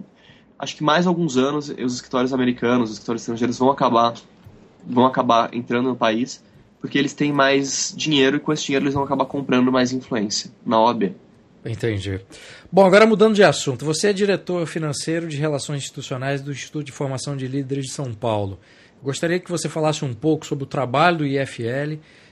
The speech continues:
Speaker 2: no que se refere à defesa e promoção das ideias da liberdade.
Speaker 1: Ah, legal.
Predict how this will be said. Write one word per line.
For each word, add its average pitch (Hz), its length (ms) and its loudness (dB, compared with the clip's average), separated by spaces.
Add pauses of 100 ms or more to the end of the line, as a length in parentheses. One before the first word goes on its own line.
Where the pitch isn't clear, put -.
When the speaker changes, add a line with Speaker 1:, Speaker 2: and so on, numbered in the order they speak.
Speaker 2:
no 135 160 -8
que - 100 -12
se 147 120 -4
refere 139 340 0
à - 20 2
defesa 156 460 -2
e 156 60 -6
promoção 143 440 -4
das 135 160 -4
ideias 127 220 -4
da 131 80 -6
liberdade. 101 640 -6 (640)
Speaker 1:
Ah, 117 160 -2
legal. 110 400 0